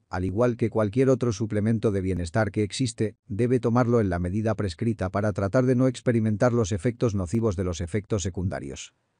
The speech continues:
No debe utilizar esta mejora si está consumiendo algún otro medicamento o está experimentando una dolencia que lo ha hecho sentir debilitado anteriormente.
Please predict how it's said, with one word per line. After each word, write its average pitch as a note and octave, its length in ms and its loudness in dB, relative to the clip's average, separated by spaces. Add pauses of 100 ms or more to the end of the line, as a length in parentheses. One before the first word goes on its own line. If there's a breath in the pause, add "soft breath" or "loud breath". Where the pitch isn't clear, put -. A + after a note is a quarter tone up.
(120)
No A#2+ 200 2
debe C3+ 240 6
utilizar A#2+ 420 2
esta A#2+ 220 2
mejora A2+ 480 0
si - 160 -4
está A#2+ 220 0
consumiendo B2 560 2
algún A2+ 240 2
otro A2+ 240 2
medicamento G2 720 -2
o G#2 140 -4
está A2+ 180 2
experimentando A#2+ 800 2
una A#2 180 2
dolencia G#2 460 0
que F#2 220 -6
lo G#2 200 0
ha C3 80 4
hecho C3 180 -2
sentir A2+ 380 0
debilitado G#2+ 500 0
anteriormente. F#2 800 -4